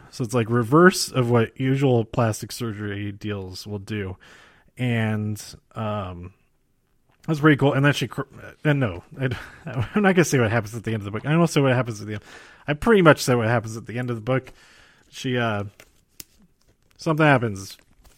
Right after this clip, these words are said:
leading into the next issue. Of course it does. That's how all issues end that go into a next issue, I would hope. But, uh, I am enjoying Blade Runner twenty nineteen. Um, then we have Black Mask, Year of the Villain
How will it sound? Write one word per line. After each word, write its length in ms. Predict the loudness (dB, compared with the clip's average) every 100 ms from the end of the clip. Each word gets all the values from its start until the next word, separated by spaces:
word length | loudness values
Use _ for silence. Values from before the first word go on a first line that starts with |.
| -2
leading 280 | 2 2 0
into 140 | 0
the 60 | -2
next 320 | -4 -10 -10
issue. 380 | -10 -8 -12 -12 _ _
Of 120 | -10 4
course 240 | 4 4
it 60 | -2
does. 200 | -8 -6
That's 220 | -8 -2
how 160 | -2
all 320 | 2 4 4 4
issues 340 | 2 2 -2
end 240 | -2 -2
that 340 | -2 -2 -6 -2
go 140 | -2
into 220 | -2 -4
a 20 | -4
next 260 | -6 -2
issue, 380 | -4 -4 -10 -12 -12
I 80 | -6
would 140 | 4
hope. 300 | 4 4 -4 _ _ -20 -20 -20 -20 -20 -20 -10
But, 320 | -4 -2 -4 -4
uh, 200 | -2 0
I 120 | 2
am 180 | 4 4
enjoying 380 | 4 4 4 2
Blade 260 | 0 0
Runner 300 | 0 0 -2
twenty 420 | -4 -6 -2 0 2
nineteen. 540 | 2 0 -6 -6 -10 -16 -20 -20 _ -4
Um, 480 | 4 6 6 4 2
then 120 | 4
we 80 | 6
have 140 | 6 6
Black 360 | 8 8 6
Mask, 540 | 6 8 6 4 -6 -12 -16 -12
Year 300 | 0 4 4
of 100 | 4
the 80 | 0
Villain 500 | 4 4 4 4